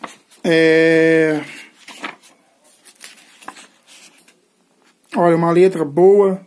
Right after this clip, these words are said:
tamanho excelente pra ler. Como eu disse, ó, vai lá, ó o gato aqui se atrapalhando. Mantém sempre o nome original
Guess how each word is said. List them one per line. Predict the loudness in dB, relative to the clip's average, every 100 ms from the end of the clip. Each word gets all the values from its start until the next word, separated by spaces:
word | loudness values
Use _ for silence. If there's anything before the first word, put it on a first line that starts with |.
| _ _ _ _
tamanho | -4 -2 -2 -4
excelente | -4 -4 -4 -4 -6 -8
pra | -6
ler. | -2 0 -2 -6 -20 _ _ -20 -20 -8
Como | -2
eu | 0
disse, | 0 -4 -6
ó, | -10 _ _ -10
vai | -6
lá, | -4
ó | 0 -2
o |
gato | 0 -2 -2
aqui | -8 -8
se | -10
atrapalhando. | -8 -10 -6 -6 -6 -8 -14 -20 -20 -20 -4
Mantém | -4 0 -2
sempre | 0 -2 0
o |
nome | 0 0
original | -2 -2 -2 -2 -2 -4